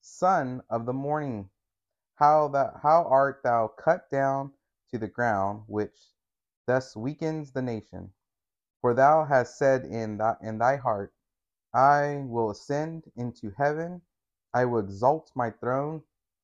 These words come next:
above the stars of God. I will sit also on the mount of the congregation in the side of the north.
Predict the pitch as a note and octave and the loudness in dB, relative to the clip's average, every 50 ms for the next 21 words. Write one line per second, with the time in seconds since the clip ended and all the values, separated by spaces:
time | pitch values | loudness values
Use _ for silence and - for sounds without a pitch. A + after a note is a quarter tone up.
0 | _ _ _ _ _ _ _ _ _ _ _ _ _ _ _ - A2 G2+ G2+ - | _ _ _ _ _ _ _ _ _ _ _ _ _ _ _ -8 -8 -6 0 2
1 | B2+ C#3 D3 D#3 E3 D#3+ D3 - - - G#2+ G#2+ A2 - - _ B2 C3 D3 D3+ | 4 6 6 4 2 0 -6 -12 -16 -14 -8 -8 -8 -8 -6 _ 0 2 2 2
2 | D#3 D3+ C#3 A#2 G#2 - - G#2+ G#2 G2 F#2 F2 - _ _ _ _ _ _ _ | 0 -2 -4 -6 -8 -4 0 0 2 2 0 -2 -6 _ _ _ _ _ _ _
3 | _ _ _ _ - G#2 A2 A2+ B2 C3 - - - - F#3 G3+ G3 - - D3 | _ _ _ _ -4 -2 -2 0 0 -2 -4 -6 -6 -4 -4 -4 -4 -2 2 2
4 | D#3+ E3+ E3 - - A2 G#2 G#2 G2+ A#2 - _ _ _ _ _ _ _ _ _ | 2 2 0 -4 -6 -6 -4 -4 -6 -8 -12 _ _ _ _ _ _ _ _ _
5 | _ _ A#2 A#2+ A#2+ A2+ A2 A#2 C3 C#3+ D3+ E3 E3 - - - - _ _ _ | _ _ -2 0 0 0 0 0 2 2 2 0 -2 -8 -14 -20 -20 _ _ _
6 | - A2+ A2 G2+ G#2 - - C#3+ C#3+ D3+ D#3+ E3+ D#3+ - C3+ C3 B2 B2 - - | -6 -6 -4 -4 -6 -4 0 0 0 0 0 -4 -6 -4 -4 -4 -4 -6 -8 -10
7 | B2 B2 A#2+ A#2+ A#2+ _ _ _ _ _ - A2+ G#2 G2+ G2 F#2 - - A#2 A2+ | -10 -10 -10 -12 -14 _ _ _ _ _ -10 -8 -6 -6 -8 -10 -8 -4 -2 0
8 | A#2 A#2 A#2 A#2+ A#2 A2+ A#2 _ _ _ _ _ - A2 A2 G#2+ G#2 G#2+ G#2 F#2+ | 0 0 0 -2 -4 -6 -10 _ _ _ _ _ -8 -6 -6 -6 -8 -8 -8 -8
9 | F2+ E2 - | -8 -10 -12